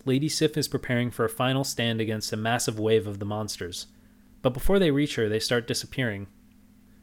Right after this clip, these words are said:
Apparently, destroying the portal not only stopped the onslaught of demons,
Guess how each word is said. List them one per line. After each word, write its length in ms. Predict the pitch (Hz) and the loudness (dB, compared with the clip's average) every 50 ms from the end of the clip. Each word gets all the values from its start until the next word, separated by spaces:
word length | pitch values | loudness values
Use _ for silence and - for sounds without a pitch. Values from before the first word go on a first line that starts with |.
| - - | -12 -10
Apparently, 440 | - - - 175 185 185 175 156 139 | -8 -4 -2 0 0 0 2 0 0
destroying 380 | 131 131 - - 143 131 131 127 | 0 0 0 0 2 2 2 0
the 60 | 123 | -2
portal 340 | - - 143 135 127 120 117 | 0 2 2 4 4 2 2
not 200 | 117 123 139 135 | 4 2 4 4
only 220 | 135 143 147 135 | 2 2 2 0
stopped 400 | 123 - - - 123 131 - - | -2 -2 0 2 0 0 2 0
the 100 | 127 117 | 0 0
onslaught 360 | 113 123 123 - - 127 117 | 0 0 -2 0 0 0 0
of 100 | 107 95 | 0 -2
demons, 440 | - 127 127 113 101 101 104 - - | -2 -2 -2 -2 -2 -4 -6 -8 -10